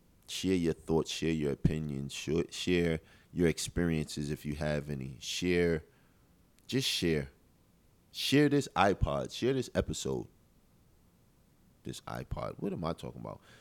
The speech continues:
Share this podcast. <laughs> I'm looking at my iPad and I thought iPod, I don't know why, but just share it, man. Spread the word, man. Spread love. Take your time.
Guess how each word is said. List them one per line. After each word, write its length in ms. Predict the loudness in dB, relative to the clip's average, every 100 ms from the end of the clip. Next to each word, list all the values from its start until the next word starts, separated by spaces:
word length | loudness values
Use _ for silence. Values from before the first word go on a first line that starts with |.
| -18
Share 340 | 0 6 10 10
this 200 | 10 10
podcast. 840 | 12 12 12 8 2 4 2 2 -2 -10 -16 -20 -20 -18 -4
<laughs> 400 | -4 -4 -12 -2
I'm 100 | 4
looking 260 | 6 6 6
at 80 | 6
my 140 | 4
iPad 680 | 4 4 4 2 2 2 0
and 120 | -2
I 80 | -4
thought 380 | 0 0 0 -2 _ _
iPod, 600 | 2 2 4 4 4 4
I 100 | 2
don't 160 | 2 0
know 100 | -2
why, 320 | 2 2 0
but 260 | -2 -4 -6 -12 -20 -20 _ _ 2
just 220 | 4 4
share 340 | 4 8 8
it, 100 | 6
man. 320 | 2 0 0 0
Spread 400 | -4 2 4 4
the 80 |
word, 540 | 2 6 6 6 4 -2
man. 280 | -4 -4 -4
Spread 420 | -6 2 2 4
love. 580 | 2 4 4 2 -4 -20 _ _ _ _ _ _ _ _ _ _ _
Take 240 | 2 2 4
your 120 | 2
time. 520 | 4 6 8 6 2